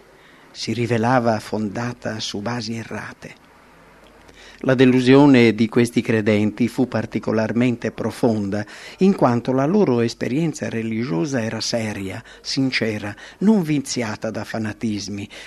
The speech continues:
né da tornaconti personali. Nonostante l'ironia e il sarcasmo che il movimento aveva provocato,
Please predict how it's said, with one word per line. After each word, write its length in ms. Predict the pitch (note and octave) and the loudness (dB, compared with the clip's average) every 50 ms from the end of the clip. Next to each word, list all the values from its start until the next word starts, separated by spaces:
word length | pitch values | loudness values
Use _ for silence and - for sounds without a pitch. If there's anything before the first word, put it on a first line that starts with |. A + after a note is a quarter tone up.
| - | 0
né 360 | - G#3+ B3+ B3 A3+ F#3 - | 4 6 8 8 8 6 4
da 180 | - F#3 F3 E3 | 2 0 0 0
tornaconti 800 | - - G#3 G3 F#3 F#3 F3 E3+ F3 - B3 A#3 G#3 - - D#3 | 0 0 0 0 2 0 0 -2 -2 0 0 0 0 0 -2 -2
personali. 760 | - - C3+ B2 - - - A2 G#2 F#2 F2+ G#2+ A2 - - - - _ _ _ _ _ _ _ _ - - - - - - | -2 -2 -4 -4 -4 -6 -8 -8 -8 -10 -10 -12 -14 -14 -16 -18 -20 _ _ _ _ _ _ _ _ -20 -20 -20 -20 -14 -8
Nonostante 640 | - A#2 A#2 A2 G2+ - - A#2+ C#3 D#3 D#3 - | -6 -4 -4 -4 -4 -4 0 2 2 2 4 2
l'ironia 760 | A#2+ A2+ A2+ A#2 A2 A2 A2 A2 A2+ A2+ A#2+ A#2 G#2+ G#2 G#2 - - | 2 2 2 2 2 0 0 0 0 0 0 0 0 -2 -6 -8 -8
e 160 | - B2 A#2+ | -4 -4 -2
il 120 | A2+ G#2+ | -2 -2
sarcasmo 920 | - - - A#2 A2+ A2+ - - C3+ A2+ G#2+ G#2+ G#2 G2+ G2+ G2+ G2+ G#2 G2+ | -4 -4 -2 -4 -4 -4 -4 -2 -2 0 0 -2 -4 -4 -4 -6 -6 -6 -4
che 120 | - C3 | -4 -2
il 120 | B2 A#2+ | 0 0
movimento 580 | A#2+ B2 B2+ C3 C3+ C#3+ F3 F#3+ G3 - - A#2 | 2 2 2 2 2 2 2 2 2 0 0 -2
aveva 340 | A#2 A2+ C3+ E3+ C#3+ A#2 - | -2 0 0 0 0 -2 -2
provocato, 720 | - A2+ A2+ A2+ D#3+ E3 - A3+ A#3+ A#3 - - F3 - | -2 -4 -4 -4 -4 -4 -2 -2 -2 -2 -2 -2 -4 -4